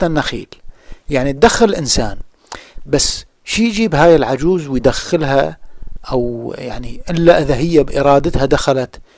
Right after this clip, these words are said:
بدها تشوف شنو بي جوا، شنو ما بي جوا. طبعًا أثر على شغلات بالغرفة، بس بتغض النظر إحنا إخواني عن ال-، الموجودات بهاي الغرفة. ولكن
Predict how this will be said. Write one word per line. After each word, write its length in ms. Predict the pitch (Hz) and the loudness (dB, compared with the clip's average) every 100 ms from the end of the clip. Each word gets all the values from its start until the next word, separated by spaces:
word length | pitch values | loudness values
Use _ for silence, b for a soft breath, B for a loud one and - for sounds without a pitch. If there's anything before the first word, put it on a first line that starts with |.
| - | -6
بدها 200 | 131 123 | -4 -2
تشوف 340 | 117 - 156 - | -4 -6 -6 -4
شنو 240 | 143 139 | -4 -4
بي 180 | 117 117 | -4 -4
جوا، 520 | 120 165 156 143 143 - b b - | 2 4 6 4 2 -2 b b -12
شنو 340 | - 131 123 | -8 -4 -4
ما 80 | 117 | -4
بي 160 | 123 123 | -4 2
جوا. 500 | 143 175 156 143 147 B B B B B B B B B - | 4 6 4 2 0 B B B B B B B B B 0
طبعًا 400 | 185 156 156 151 - _ _ | 0 2 -4 -6 -16 _ _
أثر 240 | 226 247 196 | 2 4 6
على 220 | 170 160 | 6 6
شغلات 460 | 180 147 185 185 151 | 6 6 6 6 4
بالغرفة، 500 | 139 147 190 - 190 | 2 4 0 4 4
بس 200 | 147 - | 4 -4
بتغض 440 | 139 151 170 185 | -2 2 2 4
النظر 380 | 165 151 135 127 | 2 2 2 0
إحنا 220 | 123 135 | -2 -6
إخواني 500 | - 151 143 147 151 b b b - | -2 0 0 -2 -8 b b b -4
عن 240 | 156 151 | -2 -2
ال-، 440 | 135 131 127 - | -2 -4 -6 -8
الموجودات 920 | - - 147 139 139 127 139 160 156 147 | -6 -4 -4 0 0 0 4 4 4 0
بهاي 280 | 127 143 | 2 4
الغرفة. 520 | 131 127 139 - 131 135 B B B B - | 4 2 0 0 -4 -6 B B B B 0
ولكن 520 | 156 214 - 175 | 6 6 6 -2